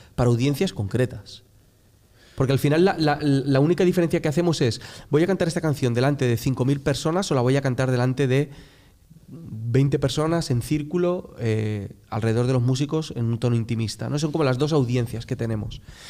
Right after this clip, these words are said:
Pero realmente la, la, la verdad es que la audiencia de la iglesia de Valencia, que está a, a cinco kilómetros de aquí, es muy diferente a la de la iglesia, la parroquia aquí. Y, y no,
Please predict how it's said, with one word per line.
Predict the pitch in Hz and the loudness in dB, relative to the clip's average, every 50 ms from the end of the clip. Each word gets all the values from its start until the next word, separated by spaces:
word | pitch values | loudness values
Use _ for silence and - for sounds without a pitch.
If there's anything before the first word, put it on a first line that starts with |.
| - - - - - - | -18 -18 -20 -14 -4 0
Pero | 127 127 123 127 110 | 2 4 4 2 2
realmente | 123 123 113 120 123 139 151 160 170 175 185 202 208 - | 0 -2 0 2 2 4 4 4 2 2 2 0 0 0
la, | - 131 123 117 113 113 | 2 2 4 4 2 2
la, | 120 120 113 - | 2 0 0 0
la | 110 107 113 113 | -2 -2 -2 0
verdad | 110 110 110 120 120 135 156 208 226 - - - | 0 0 2 2 2 2 2 2 0 -4 -4 -4
es | 143 139 | -4 -2
que | - 156 | 2 2
la | 135 123 | 2 4
audiencia | 123 127 143 151 139 - 160 147 | 4 4 2 2 2 0 0 2
de | 151 147 | 4 2
la | |
iglesia | 143 139 151 160 170 - - 120 | 2 2 2 2 0 0 0 0
de | 117 107 | 0 2
Valencia, | 113 120 139 165 175 - 135 104 98 | 2 2 2 2 2 0 0 0 0
que | 101 | -2
está | - - 147 139 131 - - - - - - _ _ _ _ _ _ | -2 0 -2 -2 -2 -6 -12 -20 -20 -20 -20 _ _ _ _ _ _
a, | - 110 101 95 - 107 101 | -4 -4 -4 -4 -4 -6 -8
a | - | -4
cinco | - 165 180 190 196 185 | 0 2 4 4 4 4
kilómetros | 165 175 175 170 175 170 160 | 4 4 4 4 4 4 2
de | 156 160 | 2 0
aquí, | 147 147 190 202 240 311 - - - - - - | 2 2 2 2 0 0 -4 -8 -16 -20 -16 -4
es | - 135 156 | 0 2 2
muy | 208 214 | 2 2
diferente | 160 - 151 127 123 117 110 110 113 107 113 - - - - - _ - - - | 0 0 2 2 2 2 0 0 -2 -4 -4 -8 -14 -20 -20 -20 _ -20 -8 -2
a | - | 0
la | 110 113 | 2 4
de | 113 110 | 4 4
la | |
iglesia, | 110 110 110 107 - 101 | 4 4 2 2 2 0
la | 101 98 | -2 0
parroquia | 107 104 104 101 98 95 | 0 -2 -2 -2 -2 -2
aquí. | 101 147 151 - - - - - - - | -2 -4 -6 -6 -10 -16 -20 -20 -8 -2
Y, | 147 143 123 123 131 - | 2 2 2 2 0 0
y | 147 135 127 127 | 2 4 4 6
no, | 127 135 143 156 160 160 147 - | 6 6 6 6 4 2 0 -2